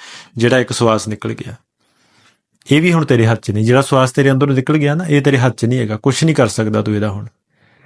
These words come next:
ਤੇ ਜਿਹੜਾ ਸਵਾਸ ਤੇਰੇ ਅੰਦਰ ਅਜੇ ਪੈਣਾ ਮੂੰਹ 'ਚ, ਉਹਦਾ ਵੀ ਤੂੰ ਕੁਛ ਨਹੀਂ ਕਰ ਸਕਦਾ, ਉਹਦੀ ਵੀ ਤੇਰੀ ਮਰਜ਼ੀ ਨਹੀਂ ਚੱਲਣੀ ਉੱਥੇ। ਬਸ ਜਿਹੜਾ ਸਵਾਸ ਤੇਰੇ ਅੰਦਰ ਹੈ ਨਾ,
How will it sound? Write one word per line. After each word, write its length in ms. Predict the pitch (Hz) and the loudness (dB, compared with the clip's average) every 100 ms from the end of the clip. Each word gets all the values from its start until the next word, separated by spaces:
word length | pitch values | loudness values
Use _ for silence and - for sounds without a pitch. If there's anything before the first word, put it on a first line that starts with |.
| _ _ _ _ _ _ _ _ _ _ _ _ _ _ _ - | _ _ _ _ _ _ _ _ _ _ _ _ _ _ _ -4
ਤੇ 60 | 117 | 0
ਜਿਹੜਾ 260 | 123 139 | 2 2
ਸਵਾਸ 320 | 135 127 123 | 2 2 2
ਤੇਰੇ 260 | - 123 123 | 0 2 2
ਅੰਦਰ 240 | 120 120 | 2 2
ਅਜੇ 140 | 117 123 | 2 0
ਪੈਣਾ 340 | 120 110 120 | 0 0 0
ਮੂੰਹ 200 | 135 139 | -2 -2
'ਚ, 80 | 151 | 0
ਉਹਦਾ 240 | 139 135 | 2 2
ਵੀ 120 | 147 147 | 0 0
ਤੂੰ 120 | 123 | 0
ਕੁਛ 200 | 120 123 | 0 0
ਨਹੀਂ 120 | 117 | 0
ਕਰ 120 | 110 | -2
ਸਕਦਾ, 360 | 101 110 110 - | -4 -8 -10 -6
ਉਹਦੀ 260 | 139 139 170 | 0 2 4
ਵੀ 80 | 165 | 2
ਤੇਰੀ 220 | 143 139 | 2 2
ਮਰਜ਼ੀ 460 | 127 107 123 127 143 | 0 0 0 0 -2
ਨਹੀਂ 260 | 151 120 120 | -4 0 2
ਚੱਲਣੀ 340 | 117 104 107 | 0 0 -4
ਉੱਥੇ। 320 | 101 - 117 - _ _ _ _ _ _ _ _ _ _ _ _ _ _ _ _ _ _ _ _ _ _ _ - | -6 -10 -16 -16 _ _ _ _ _ _ _ _ _ _ _ _ _ _ _ _ _ _ _ _ _ _ _ -6
ਬਸ 240 | 110 143 139 | 0 0 0
ਜਿਹੜਾ 300 | 131 139 156 | 0 2 2
ਸਵਾਸ 380 | 135 120 117 - | 2 2 2 0
ਤੇਰੇ 220 | 117 117 | 0 2
ਅੰਦਰ 280 | 107 117 123 | 2 0 0
ਹੈ 60 | |
ਨਾ, 100 | 135 | -2